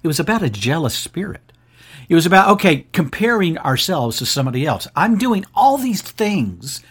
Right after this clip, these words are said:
Jesus, and that person over there is not doing any of this stuff. How is it fair? How is it fair for me to be doing this for you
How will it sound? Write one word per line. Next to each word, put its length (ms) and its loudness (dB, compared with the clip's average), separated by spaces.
Jesus, 800 -2
and 160 2
that 140 0
person 300 2
over 180 2
there 300 2
is 260 -2
not 200 2
doing 220 -2
any 300 0
of 80 2
this 160 0
stuff. 560 -6
How 240 2
is 120 2
it 140 -2
fair? 480 -4
How 180 4
is 100 2
it 100 -2
fair 260 0
for 160 2
me 200 2
to 100 0
be 160 0
doing 400 2
this 400 -10
for 380 4
you 680 6